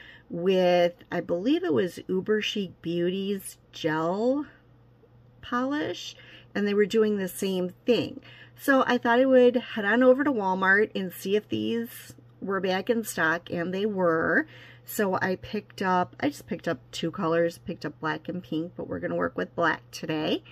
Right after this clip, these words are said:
And I wanted to see if I could do it. Now, a lot went into testing this because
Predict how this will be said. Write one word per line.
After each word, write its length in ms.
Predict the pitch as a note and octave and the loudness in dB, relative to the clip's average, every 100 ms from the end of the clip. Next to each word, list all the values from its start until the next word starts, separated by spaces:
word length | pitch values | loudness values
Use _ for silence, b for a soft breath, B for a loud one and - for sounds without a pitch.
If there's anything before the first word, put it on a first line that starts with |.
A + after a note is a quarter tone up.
| B B B B - | B B B B -4
And 240 | C4 C#4+ C#4 | 4 4 6
I 40 | |
wanted 240 | C4 B3+ B3 | 4 4 4
to 100 | A#3+ | 0
see 420 | - A3 A3+ G#3 | -2 -2 0 0
if 120 | F#3+ - | -4 -2
I 280 | F#3 F3 F3 | 0 0 -2
could 680 | - - E3 E3 E3 - F3+ | -6 -4 0 2 0 -2 -6
do 180 | G#3+ A3 | -2 0
it. 300 | C3 - - B B B _ | 0 -6 -16 B B B _
Now, 160 | F#3 - | -6 -4
a 100 | F3+ | -4
lot 840 | F3+ F3 F3 E3+ F#3 A#3+ D4 - - - | -4 -4 -2 0 2 2 -2 -8 -14 -8
went 360 | G3 G3+ F#3+ - | -4 -2 -2 -2
into 800 | G3 G3 G3 - - F3+ F3 - - | -2 0 -2 -4 0 2 2 0 -8
testing 880 | - - E3+ F3+ - - D#3+ D#3 D#3 | -12 -4 -6 -6 -8 -2 0 0 -2
this 520 | - - - - - - - | -4 -2 -6 -8 -10 -10 -2
because 840 | F3 E3+ - E3 E3 E3 D#3+ - | 0 0 0 2 6 6 4 -4